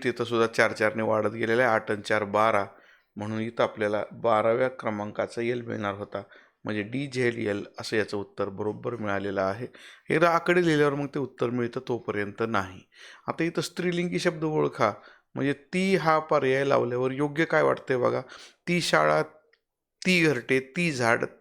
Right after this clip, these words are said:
ती घरटी असं होऊ शकत नाही, कारण ती शाळा ठीक आहे, हे बरोबर आहे. ते घरटे असं आपण म्हणतो, ते झाड असं आपण म्हणतो आणि अनेक घरटे असतात, तेव्हा तीच म्हणतो, पण ती घरटी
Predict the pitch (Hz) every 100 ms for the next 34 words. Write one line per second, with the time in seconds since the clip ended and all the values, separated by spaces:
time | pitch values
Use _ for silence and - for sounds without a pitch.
0 | _ _ 185 180 151 117 127 117 - -
1 | - 127 123 151 139 131 120 - 117 113
2 | 107 120 120 123 - - _ _ 170 160
3 | 165 156 156 - 147 123 107 113 120 120
4 | 123 117 104 104 - - - _ _ _
5 | 175 180 160 151 - 160 143 135 135 -
6 | 110 104 101 101 107 - - _ _ 165
7 | 170 151 131 143 151 147 123 143 139 120
8 | 110 104 113 113 139 - 135 165 151 147
9 | - 113 110 - 110 - - _ _ -
10 | 131 139 165 - - _ _ - 190 202
11 | 190 160 143 151 156 165 156 180 196 180
12 | 165 - 170 143 -